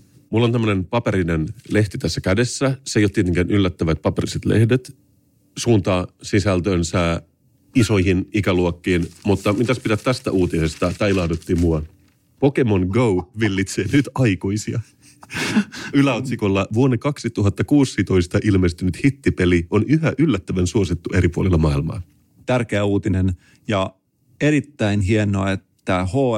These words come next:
Speaker 2: S Helsinki paikallistoimitus on nostanut tämän kärkiuutiseksi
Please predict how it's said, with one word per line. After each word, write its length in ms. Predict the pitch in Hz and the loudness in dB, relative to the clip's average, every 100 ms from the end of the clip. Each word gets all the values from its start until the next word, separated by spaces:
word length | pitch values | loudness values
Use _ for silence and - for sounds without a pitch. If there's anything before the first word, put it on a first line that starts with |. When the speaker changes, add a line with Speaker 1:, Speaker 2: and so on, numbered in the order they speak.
| 95 | -4
Speaker 2:
S 120 | - - | -10 -2
Helsinki 460 | 120 101 101 95 | -2 0 -2 -2
paikallistoimitus 800 | 92 - 113 104 98 101 98 95 90 | -4 0 0 0 -2 0 0 0 0
on 120 | 107 | 0
nostanut 400 | 113 107 101 90 | 0 0 -2 -2
tämän 200 | 98 85 - _ | -2 -2 -6 _
kärkiuutiseksi 1080 | 151 156 120 104 101 101 92 90 - 98 87 | -2 0 -2 -2 -2 -2 -2 -4 -2 -4 -4